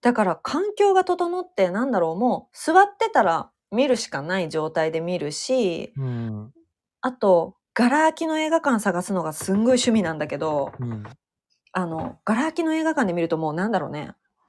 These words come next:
Speaker 1: 本当に自分だけの世界だし、
Speaker 2: うん。
Speaker 1: うーん。やっぱそれも本と一緒で訓練なんだけど、何回も何回も見るようになってきたら、どの映画館が自分に向いてるかわかるし、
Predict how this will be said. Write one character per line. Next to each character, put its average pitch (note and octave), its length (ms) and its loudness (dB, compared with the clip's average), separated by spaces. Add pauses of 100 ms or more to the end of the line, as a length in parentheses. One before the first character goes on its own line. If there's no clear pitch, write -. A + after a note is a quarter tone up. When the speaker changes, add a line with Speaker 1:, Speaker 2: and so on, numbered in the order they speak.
(120)
Speaker 1:
本 C#4 140 -6
当 D4 80 4
に B3 120 4
自 A3+ 220 2
分 C4+ 160 0
だ C4+ 100 4
け C#4+ 120 0
の G#3 100 -2
世 F#3+ 140 -10
界 D#3+ 180 -2
だ D3+ 100 -6
し、 G#3 600 0
Speaker 2:
う B2+ 100 -4
ん。 A2 520 -8 (600)
Speaker 1:
う - 60 -10
ー G3 1200 -4
ん。 G3+ 80 -16 (840)
や A#3+ 60 -4
っ - 20 -8
ぱ A3+ 80 2
そ A#3 140 -2
れ B3+ 100 2
も C#4 300 0
本 D4+ 320 -2
と G3 100 6
一 G3+ 60 4
緒 F#3+ 100 -2
で F3 80 2
訓 B3 240 2
練 G3 180 4
な F3 120 -2
ん - 20 -4
だ E3+ 100 -2
け E3 120 -4
ど、 E3 180 -2 (460)
何 G#4+ 220 0
回 C4+ 140 6
も G3+ 120 0
何 E4+ 200 0
回 B3+ 140 4
も G3 140 2
見 A3 120 4
る G#3+ 100 2
よ F#3+ 100 2
う F3+ 60 -2
に F3 60 -2
な E3+ 120 -4
っ F3 40 -10
て - 100 -6
き - 60 -16
た E3+ 80 -4
ら、 E3 80 2
ど B3+ 140 2
の D#4+ 120 2
映 G#3 100 4
画 G3+ 100 4
館 F#3+ 160 -4
が F3 60 0
自 F3 140 0
分 F3+ 140 0
に F3 80 -2
向 F#3 140 -2
い F3 60 -4
て F3 100 2
る F3+ 80 0
か E3 140 0
わ D#3+ 100 -2
か E3+ 140 -2
る E3 100 0
し、 A3+ 580 0